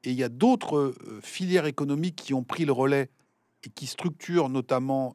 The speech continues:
euh, des territoires entiers, avec par exemple le cas du tourisme, de l-, ce qu'on appelle aujourd'hui l'industrie touristique. Et donc on voit au moment où Siegfried, euh, arpente le canton de Talmont, il n'y a pas de résidence secondaire,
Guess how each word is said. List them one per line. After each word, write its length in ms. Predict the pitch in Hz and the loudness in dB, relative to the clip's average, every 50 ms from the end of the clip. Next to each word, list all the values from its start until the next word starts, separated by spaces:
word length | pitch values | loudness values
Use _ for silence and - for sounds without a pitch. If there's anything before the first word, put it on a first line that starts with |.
| - | -10
euh, 440 | - - - - 65 - - - 62 | -14 -14 -14 -14 -14 -16 -16 -16 -12
des 160 | - 110 123 107 | -4 -4 -4 -2
territoires 440 | - 135 117 120 113 - 123 117 | -2 -4 -4 -4 -6 -6 -6 -6
entiers, 400 | 117 120 - - - 202 240 254 - _ _ _ _ _ _ _ _ _ _ | -6 -8 -10 -6 -4 -4 -4 -4 -6 _ _ _ _ _ _ _ _ _ _
avec 320 | - 117 117 127 160 151 - | -4 -4 0 0 0 0 0
par 200 | _ - 120 117 | _ -4 -4 -4
exemple 380 | 117 113 139 196 220 208 - | -4 -4 -2 -2 -2 -2 -4
le 60 | 135 | -6
cas 160 | 123 - 151 143 | -2 0 0 0
du 160 | 123 123 123 | 0 -4 -8
tourisme, 540 | - - 147 147 208 240 - - 110 104 - - _ _ | -2 -2 0 0 0 -2 -2 -6 -8 -10 -12 -14 _ _
de 100 | 104 101 | -8 -8
l-, 80 | 110 110 | -8 -8
ce 80 | - - | -12 -12
qu'on 120 | - 120 | -8 -6
appelle 240 | 113 110 107 143 127 | -6 0 2 2 2
aujourd'hui 320 | 123 117 123 117 117 127 131 | 2 0 0 -2 -2 -2 0
l'industrie 520 | 120 139 143 135 139 139 - - 156 147 | 2 2 2 2 -2 -6 -6 -6 -6 -6
touristique. 520 | - - 110 113 113 - - 240 240 - _ _ _ _ _ - - _ _ _ _ _ _ | -4 -6 -6 -6 -6 -4 -6 -6 -6 -6 _ _ _ _ _ -20 -20 _ _ _ _ _ _
Et 80 | - - | -14 -8
donc 300 | 110 143 185 196 - - | -2 -2 -2 -2 -2 -4
on 80 | - 123 | -6 -6
voit 320 | 107 123 170 202 190 - | 0 4 4 4 4 4
au 80 | 123 131 | 0 0
moment 340 | 135 147 160 160 165 170 | 2 2 2 4 4 4
où 60 | 160 131 | 4 2
Siegfried, 600 | - - 147 131 - - - 170 165 156 90 - _ _ _ _ _ _ _ _ _ _ _ _ _ _ _ _ | 0 -4 -10 -10 -12 -8 -6 -6 -6 -6 -8 -12 _ _ _ _ _ _ _ _ _ _ _ _ _ _ _ _
euh, 540 | - - - 71 65 69 69 71 - - - - _ _ _ _ _ _ _ _ _ | -18 -16 -16 -16 -16 -16 -16 -14 -14 -14 -16 -16 _ _ _ _ _ _ _ _ _
arpente 500 | - 147 131 - - - 170 175 147 - | -2 0 0 0 2 4 4 4 4 2
le 100 | 139 135 | -2 -4
canton 380 | 117 - 143 135 117 - 147 151 | -2 0 -2 -2 -2 -2 -2 0
de 120 | 131 113 | 0 0
Talmont, 360 | 104 - 123 123 143 196 220 | 0 0 -2 0 0 -2 -2
il 40 | 196 | 0
n'y 60 | 143 | 0
a 60 | 131 110 | -2 0
pas 140 | - 160 | 0 0
de 80 | 160 139 | 0 0
résidence 400 | 131 131 127 135 127 135 131 127 | -2 -2 -2 -2 -2 -2 -2 -2
secondaire, 640 | - - 127 117 127 127 123 139 151 180 202 214 | -2 -4 -2 -2 0 0 2 2 4 4 2 0